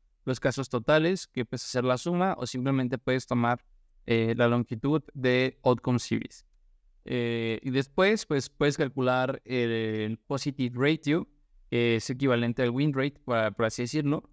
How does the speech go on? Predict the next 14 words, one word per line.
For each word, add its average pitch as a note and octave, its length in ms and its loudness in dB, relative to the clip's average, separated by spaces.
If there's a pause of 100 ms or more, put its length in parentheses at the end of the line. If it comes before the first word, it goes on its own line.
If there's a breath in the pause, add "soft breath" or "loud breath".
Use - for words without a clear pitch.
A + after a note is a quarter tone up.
(360)
Eh, A2+ 320 2
entonces, A2+ 400 -2
positive, C#3 680 0 (460)
eh, A2 720 0
positive B2+ 500 -4
ratio D#3 580 0 (520)
va B2 80 4
a - 20 -4
ser C#3 160 -4
igual D#3 460 2
a D3+ 260 -2 (1300)
eh, A2+ 220 2
positive C3 800 -2
outcomes E3 760 -2